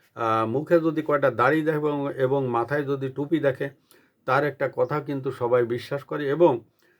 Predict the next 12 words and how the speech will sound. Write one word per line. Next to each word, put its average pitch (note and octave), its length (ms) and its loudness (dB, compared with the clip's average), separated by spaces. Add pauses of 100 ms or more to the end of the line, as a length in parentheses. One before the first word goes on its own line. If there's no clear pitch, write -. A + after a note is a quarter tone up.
(140)
তার D#3 260 2
কথাই D3+ 560 0
সবাই D3 520 0 (340)
আশ্বস্ত C#3 520 -2
হয় D3+ 220 -2
এবং, D3 380 2 (420)
আহ, A2+ 300 0
মন্ত্রমুগ্ধের D3+ 920 0
মতন A#2+ 320 -2
সবাই A2+ 340 -2
কিন্তু G2 300 -6
শোনে। G2+ 300 -4